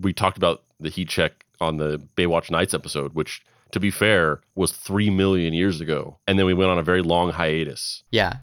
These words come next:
Speaker 2: So I feel like this is a heat check. Like, this is McGoohan.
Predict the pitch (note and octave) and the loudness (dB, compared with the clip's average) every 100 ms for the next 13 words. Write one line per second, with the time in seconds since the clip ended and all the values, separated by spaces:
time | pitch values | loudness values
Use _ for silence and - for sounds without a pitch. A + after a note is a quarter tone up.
0 | - - C3+ B2 C3+ C#3 G#3+ - E3 C#3 | -14 -2 0 2 0 2 0 0 -4 -2
1 | A2+ A#2 G#2+ - E2 - - - G2 F2+ | -2 -2 -4 -4 -6 -6 -8 -2 -2 -2
2 | - C3+ C3+ D#3 C#3 A#2 - - - C3 | -4 -2 0 2 0 -2 -6 -12 -2 0
3 | B2+ D3+ D#3+ D#3 D3+ | 4 4 4 0 -2